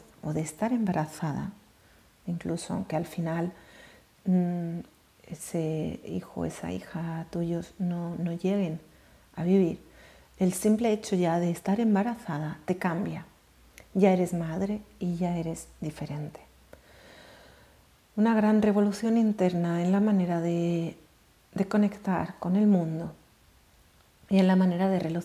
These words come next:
de relacionarte. También el parto que viva esa madre va a influir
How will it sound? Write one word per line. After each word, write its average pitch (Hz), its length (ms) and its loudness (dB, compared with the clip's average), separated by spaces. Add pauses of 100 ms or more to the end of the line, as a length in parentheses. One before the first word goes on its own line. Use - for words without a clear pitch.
(140)
de 196 160 4
relacionarte. 180 800 -4 (920)
También 202 380 4
el 214 160 4
parto 190 580 2 (440)
que 170 200 0
viva 175 520 2
esa 196 220 -4
madre 165 440 0 (360)
va 202 180 8
a 214 40 8
influir 185 720 0